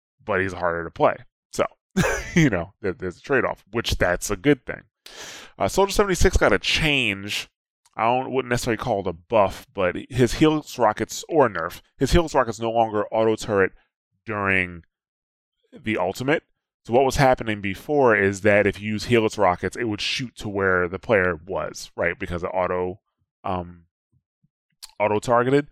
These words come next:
But now if you, you know,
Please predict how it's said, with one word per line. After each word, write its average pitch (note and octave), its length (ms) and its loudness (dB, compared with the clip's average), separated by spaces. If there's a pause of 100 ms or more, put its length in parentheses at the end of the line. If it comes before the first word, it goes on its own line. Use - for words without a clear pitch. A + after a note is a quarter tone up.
(680)
But G#2 440 4
now A2 600 2
if G#2 300 -2
you, G#2 640 -8
you C3 120 -14
know, G#2 160 -6